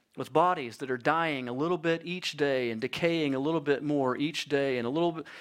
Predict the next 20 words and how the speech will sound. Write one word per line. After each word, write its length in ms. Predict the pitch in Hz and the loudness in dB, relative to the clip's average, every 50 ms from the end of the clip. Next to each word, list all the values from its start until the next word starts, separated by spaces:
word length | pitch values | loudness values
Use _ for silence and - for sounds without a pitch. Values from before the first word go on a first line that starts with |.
| - - - - - | -18 -18 -16 2 6
little 180 | 180 214 233 | 6 6 8
bit 140 | 220 233 - | 6 2 2
more 240 | 214 202 190 175 165 | 2 2 4 4 4
each 180 | 165 160 - - | 2 0 -2 2
day. 180 | 180 170 160 | 2 4 4
There's 200 | 156 151 135 147 | 4 2 0 0
another 260 | 151 160 165 170 170 156 160 | 0 0 2 0 0 0 2
ache, 240 | 156 147 151 147 | 2 2 2 0
there's 160 | 147 156 139 139 | -2 -4 -2 -2
another 200 | 151 156 160 160 | 0 0 0 0
pain, 420 | 160 - 151 147 143 143 143 139 | -2 -2 -2 -2 0 0 0 0
there's 160 | 143 139 131 | -2 -2 -2
another 220 | 135 143 143 151 151 | -2 -2 -2 -2 -2
gray 300 | 135 143 143 143 143 135 | 0 2 2 2 2 0
hair, 340 | 131 135 131 127 127 127 | 0 -2 -2 -2 -2 -2
there's 200 | 123 123 123 117 | -2 -4 -4 -2
another 240 | 127 131 147 147 143 | 0 0 0 0 0
something 360 | - - 147 139 131 - 131 | -2 -2 -4 -4 -2 -4 -6
falling 380 | 123 - - 135 127 127 131 127 | -4 -2 -2 0 0 0 0 -2
apart. 400 | 127 - 117 107 104 101 98 - | -4 -2 0 0 0 0 0 -4